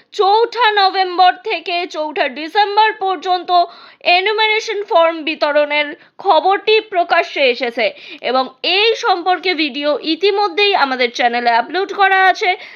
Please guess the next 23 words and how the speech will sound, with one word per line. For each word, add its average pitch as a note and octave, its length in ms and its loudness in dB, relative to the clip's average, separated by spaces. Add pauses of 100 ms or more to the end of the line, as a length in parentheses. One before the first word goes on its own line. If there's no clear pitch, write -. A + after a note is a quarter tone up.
তাই B3 180 -4 (240)
অবশ্যই G#4+ 460 0
উপরে C#4+ 300 -2 (220)
আই D#4+ 140 2
বাটনে G4 380 -4
থাকা F#4+ 240 -2 (160)
লিংক C#4 180 -8 (120)
থেকে E4+ 300 -2 (400)
দেখে D#4+ 300 0
নিতে G#4 260 0
পারেন F#4+ 260 0 (120)
গুরুত্বপূর্ণ F4 640 -6 (280)
আপডেটগুলি। G#3 640 -4 (1400)
এদিকে F4 440 2
ভোটার E4+ 460 0
তালিকায় G4 480 0
বিশেষ D#4 300 -8
নিবিড় D4 380 -10
সংশোধনীর C#4 680 -6
নামে C#4 380 2
রাজ্যে C4 460 0 (520)
এনআরসি G#4+ 520 0
প্রয়োগের F#4+ 600 0